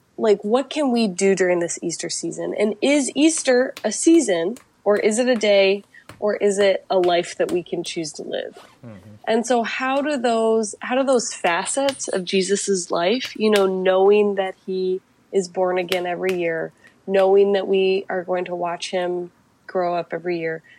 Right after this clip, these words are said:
Speaker 1: knowing that we are going to watch his struggle through Holy Week, knowing that he's gonna die, knowing that he's going to be raised again, how do those things inform how we live our life?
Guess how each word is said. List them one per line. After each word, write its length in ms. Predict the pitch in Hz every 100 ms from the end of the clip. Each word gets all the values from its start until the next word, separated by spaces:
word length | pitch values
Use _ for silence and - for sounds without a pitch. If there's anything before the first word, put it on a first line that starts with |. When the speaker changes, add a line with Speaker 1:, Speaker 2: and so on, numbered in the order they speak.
| _
Speaker 1:
knowing 480 | 196 202 190 202 196
that 100 | 196
we 120 | 196 185
are 120 | 180
going 300 | 175 180 175
to 140 | 185
watch 420 | 170 175 170 -
his 140 | 185 175
struggle 480 | - - 170 175 170
through 220 | - 175
Holy 280 | - 175 175
Week, 260 | 160 170 170 _ _ _
knowing 400 | 208 202 202 202
that 120 | 196 180
he's 200 | 196 -
gonna 220 | 185 175
die, 320 | 175 170 165 170
knowing 460 | 190 202 202 214
that 140 | 208 185
he's 240 | 196 180
going 260 | - 185 180
to 60 |
be 160 | 175 175
raised 340 | 165 170 170 175
again, 320 | 165 165 165 _ - -
how 140 | - 240
do 140 | 254
those 300 | 240 233 220
things 460 | - 196 190 185 -
inform 960 | 190 185 - - 208 202 175 170 170 170 _ _ _ -
how 120 | 190
we 160 | 196 185
live 220 | 175 165
our 160 | 165 156
life? 420 | - - -